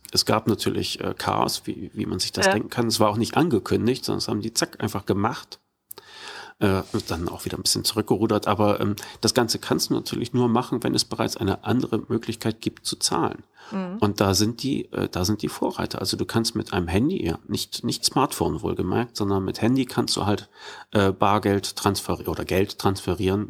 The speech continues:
Speaker 2: Ja.
Speaker 1: äh, zwischen Personen, zwischen, zwischen Firmen und so etwas. Und, ähm,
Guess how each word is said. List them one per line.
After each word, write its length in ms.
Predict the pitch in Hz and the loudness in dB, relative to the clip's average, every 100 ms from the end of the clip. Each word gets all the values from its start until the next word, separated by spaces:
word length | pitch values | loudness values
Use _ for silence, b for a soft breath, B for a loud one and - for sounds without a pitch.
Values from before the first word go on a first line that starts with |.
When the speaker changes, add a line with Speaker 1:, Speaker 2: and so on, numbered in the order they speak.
| - | -2
Speaker 2:
Ja. 100 | 101 | -2
Speaker 1:
äh, 20 | |
zwischen 340 | - 107 110 - | 0 -2 -2 -2
Personen, 460 | 104 98 101 104 | 2 4 4 2
zwischen, 560 | - 110 - - - - | -2 -4 -4 -4 -6 -6
zwischen 320 | - - 95 | -6 -6 -6
Firmen 380 | - 95 101 90 | 0 2 2 -2
und 180 | 85 - | -4 -6
so 100 | - | -8
etwas. 400 | - - - - B B B B B - | -10 -8 -8 -12 B B B B B 2
Und, 360 | 95 92 - | 2 2 0
ähm, 420 | 101 87 85 85 | 2 2 2 -4